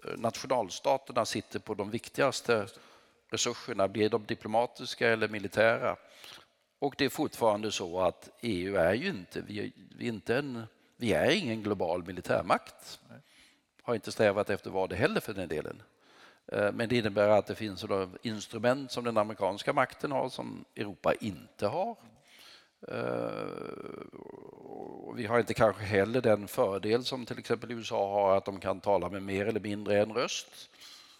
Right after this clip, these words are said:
Speaker 1: Nu är den amerikanska politiken som den är, men bortsett från det. Ehm,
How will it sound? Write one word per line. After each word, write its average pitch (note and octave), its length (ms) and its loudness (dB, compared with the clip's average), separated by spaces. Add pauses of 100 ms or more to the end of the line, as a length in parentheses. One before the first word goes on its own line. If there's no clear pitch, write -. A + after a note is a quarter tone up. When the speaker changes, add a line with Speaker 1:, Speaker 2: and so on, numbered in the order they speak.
(200)
Speaker 1:
Nu - 120 -8
är F#2+ 40 -6
den F2+ 100 -4
amerikanska F#2+ 540 -2
politiken G2 500 -6
som F#2 120 -10
den G2 120 -4
är, D#3+ 200 2
men B2+ 220 -6 (760)
bortsett G2+ 300 -2
från G#2+ 140 -4
det. C3+ 200 4 (760)
Ehm, A#2+ 480 2